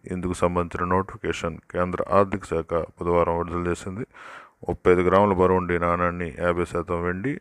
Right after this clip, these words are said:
నలభై శాతం రాగి, ఐదు శాతం నికెల్, ఐదు శాతం జింక్తో రూపొందించినట్లు పేర్కొన్నారు. నాణ్యంపై కి-, డెబ్బై ఐదవ రాజ్యాంగ వసంతోత్సవం అని దేవనాగరి లిపిలో ఇంగ్లీష్లో ముద్రిస్తారు. అలాగే కుడివైపున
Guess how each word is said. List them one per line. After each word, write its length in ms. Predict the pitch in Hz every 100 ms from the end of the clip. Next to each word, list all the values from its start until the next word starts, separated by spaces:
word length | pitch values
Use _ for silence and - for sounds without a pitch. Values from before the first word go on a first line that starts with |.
| -
నలభై 280 | 87 85 85
శాతం 440 | 85 82 85 82
రాగి, 380 | 87 90 104 -
ఐదు 200 | 90 85
శాతం 440 | 82 87 80 82 85
నికెల్, 340 | 85 - 135 - _ -
ఐదు 100 | 85
శాతం 560 | - 85 87 87 90 - - - - - - -
జింక్తో 460 | 87 127 127 - 101
రూపొందించినట్లు 960 | 92 - 92 90 90 90 82 90 85 -
పేర్కొన్నారు. 640 | 90 85 92 87 92 135 147
నాణ్యంపై 560 | 92 92 92 90 - 87 76 - -
కి-, 180 | - - - - - _ -
డెబ్బై 460 | 90 92 87 101 101 - 92
ఐదవ 480 | 90 87 95 135
రాజ్యాంగ 640 | 90 87 85 85 92 87 90
వసంతోత్సవం 1120 | 113 87 85 98 98 - 87 - - 87 87 - -
అని 260 | 87 85 82
దేవనాగరి 720 | 85 87 90 87 87 85 82
లిపిలో 560 | 82 80 85 82 143 180 - - - -
ఇంగ్లీష్లో 500 | 95 92 92 - 90
ముద్రిస్తారు. 560 | 85 82 82 - 90 120
అలాగే 400 | 101 90 87 82
కుడివైపున 640 | - 110 117 98 85 82